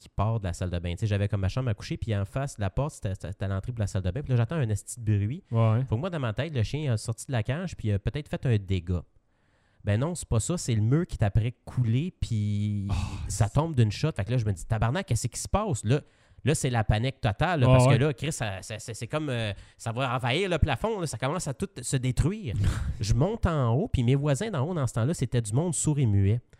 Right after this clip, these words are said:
Speaker 2: Ah,
Speaker 1: Un
Speaker 2: c'est
Speaker 1: couple.
Speaker 2: vrai.
Speaker 1: C'était, euh, des jeunes qui ont voulu se débarrasser de leurs parents, puis qui leur achetaient un condo pour qu'ils demeurent là, mais parce qu'ils voulaient pas payer pour aller, euh, mettons, dans un centre de personnes âgées.
Speaker 2: Ouais,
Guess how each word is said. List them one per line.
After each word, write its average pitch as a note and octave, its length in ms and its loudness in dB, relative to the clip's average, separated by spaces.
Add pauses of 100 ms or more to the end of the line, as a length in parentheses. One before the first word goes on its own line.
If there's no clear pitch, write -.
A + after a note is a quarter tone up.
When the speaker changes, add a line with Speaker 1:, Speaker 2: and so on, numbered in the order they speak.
(140)
Speaker 2:
Ah, A#2+ 100 0
Speaker 1:
Un A#2+ 120 8
Speaker 2:
c'est - 100 6
Speaker 1:
couple. - 260 4
Speaker 2:
vrai. - 80 6 (220)
Speaker 1:
C'était, F#3 500 -2
euh, C3+ 220 4
des A#2 300 4
jeunes E3 380 0
qui - 80 0
ont A2+ 60 4
voulu A2 160 2
se A2 40 -2
débarrasser B2+ 400 0
de D#3 60 -4
leurs D3 140 2
parents, A#2+ 300 0
puis - 120 -4
qui - 100 -4
leur A2+ 220 4
achetaient A#2 240 0
un D3+ 80 -2
condo B2 380 2
pour - 120 -2
qu'ils - 140 -4
demeurent A2+ 380 4
là, D3+ 100 2
mais F3 160 -2
parce A2+ 180 -2
qu'ils A#2+ 120 -4
voulaient A2+ 120 0
pas F#3 140 -2
payer D3 240 -2
pour B2 220 -2
aller, A#2+ 340 0
euh, A2+ 240 4
mettons, G#2+ 240 0
dans B2 180 2
un G#2+ 140 4
centre D3 220 -2
de B2+ 60 0
personnes A#2+ 360 0
âgées. G2+ 280 2
Speaker 2:
Ouais, B2 160 10